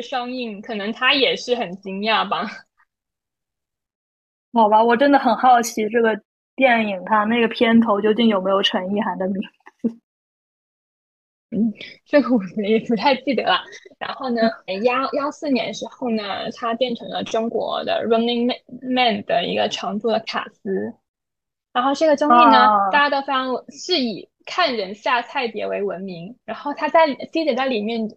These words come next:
Speaker 1: 简直是公主般的待遇，感觉他的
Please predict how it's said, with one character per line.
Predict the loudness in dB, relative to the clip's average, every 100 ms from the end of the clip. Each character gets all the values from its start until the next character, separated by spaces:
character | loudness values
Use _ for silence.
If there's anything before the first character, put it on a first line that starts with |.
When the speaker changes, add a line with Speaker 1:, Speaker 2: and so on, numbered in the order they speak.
| _
Speaker 1:
简 | -4 -4
直 | -4
是 | -4 -2
公 | 0 0 0
主 | 0
般 | -2 -2
的 | -2
待 | 0 0
遇， | 0 -2 -4 _ _ _ _ _ _ _
感 | 2 4
觉 | 4
他 | 0
的 | 0